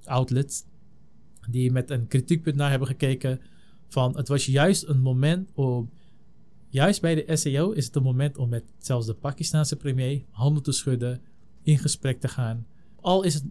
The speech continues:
al is het maar voor even, maar in ieder geval met elkaar een gesprek aan te gaan. En ook met de Chinese premier Xi Jinping. Bij de Chinese premier, bij de Chinese premier hebben ze al die handen geschud,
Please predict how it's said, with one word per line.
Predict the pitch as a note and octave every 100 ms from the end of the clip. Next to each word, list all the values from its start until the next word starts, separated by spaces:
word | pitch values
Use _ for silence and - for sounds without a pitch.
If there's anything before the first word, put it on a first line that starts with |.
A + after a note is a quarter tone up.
| -
al | D3+
is | D3+
het | C#3
maar | C3 -
voor | B2+
even, | C#3+ B2 B2+
maar | B2
in | E3+
ieder | F3+ E3+
geval | D#3+ D3 D3 D3
met | B2+
elkaar | B2+ C#3 B2+ B2+
een | C3
gesprek | - - C3 -
aan | A#2 A2
te | -
gaan. | - B2+
En | D3+ C3+
ook | C#3
met | C3 B2+ - - -
de | B2
Chinese | - C3 C#3 -
premier | B2+ A#2+ B2
Xi | -
Jinping. | A2+ A#2+ - A#2 - - - -
Bij | - B2 B2
de |
Chinese | B2 D3 D#3
premier, | - C3 C#3+ C#3 D3+
bij | B2+ C3
de |
Chinese | C3 B2+ D3+ -
premier | C#3+ B2+
hebben | A#2
ze | B2
al | A#2+
die | G#2
handen | B2+ D3+
geschud, | - - G3+ -